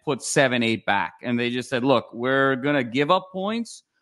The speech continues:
but we're gonna make you take six minutes off the clock. We're gonna make you take seven minutes off the clock." And I think that's really where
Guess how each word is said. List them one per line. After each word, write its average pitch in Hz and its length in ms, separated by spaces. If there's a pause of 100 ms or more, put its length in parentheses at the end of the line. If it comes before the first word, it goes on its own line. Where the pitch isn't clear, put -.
(160)
but 151 100
we're 160 180
gonna 151 200
make 147 420
you 151 120
take 135 320
six - 300
minutes 110 280
off 107 200
the 101 80
clock. 90 300
We're 120 120
gonna 123 140
make 143 280
you 151 80
take 123 240
seven 110 320
minutes 107 260
off 101 180
the 101 60
clock." 123 320
And 113 100
I 123 80
think 135 240
that's 170 400
really 123 360
where 117 500